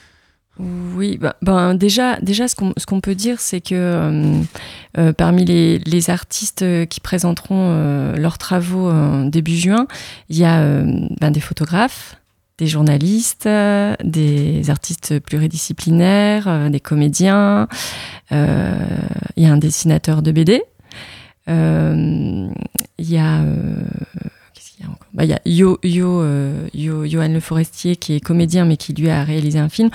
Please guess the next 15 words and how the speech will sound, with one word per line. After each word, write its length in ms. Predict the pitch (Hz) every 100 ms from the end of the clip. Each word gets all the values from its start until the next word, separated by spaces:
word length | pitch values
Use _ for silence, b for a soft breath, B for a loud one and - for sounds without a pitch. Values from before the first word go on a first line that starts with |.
| B B
En 60 | -
fait, 140 | 214
concrètement, 500 | 220 202 202 190 220
ce 100 | 233
qui 100 | -
s'est 140 | - 196
passé, 280 | 202 202 220
c'est 140 | 190
qu'on 180 | 175 175
a 120 | - - _ _ -
beaucoup 320 | - 202 -
travaillé 480 | 233 208 196 196 202
sur 240 | - 190
les 100 | 180
traces 580 | 175 - 208 214 - -